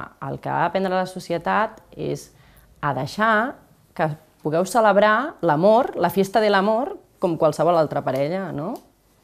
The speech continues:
I això, pues, es pot fer en molts llocs. Quan tu decideixes juntar-te amb algú, ara el matrimoni és un poco antiguo, eh?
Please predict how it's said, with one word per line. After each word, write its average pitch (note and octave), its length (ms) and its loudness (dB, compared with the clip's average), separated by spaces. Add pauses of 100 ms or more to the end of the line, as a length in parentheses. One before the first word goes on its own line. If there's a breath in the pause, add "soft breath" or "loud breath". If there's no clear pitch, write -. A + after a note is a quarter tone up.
(300)
I D#3 160 0
això, F3 480 0 (100)
pues, C#3+ 240 -4
es C#3 100 -10
pot - 200 -8
fer E3 100 -6
en F3+ 80 -4
molts F#3 180 -4
llocs. F3+ 360 -8 (560)
Quan D3+ 160 -4
tu D#3+ 100 -2
decideixes D#3+ 840 2
juntar-te D#3+ 340 -2
amb D3+ 140 0
algú, G#3+ 240 2 (840)
ara D3 220 0
el E3 120 2
matrimoni D#3+ 440 0
és F3+ 100 0
un D#3 80 -4
poco A#2 140 -4
antiguo, C3+ 480 -2
eh? A3+ 120 -6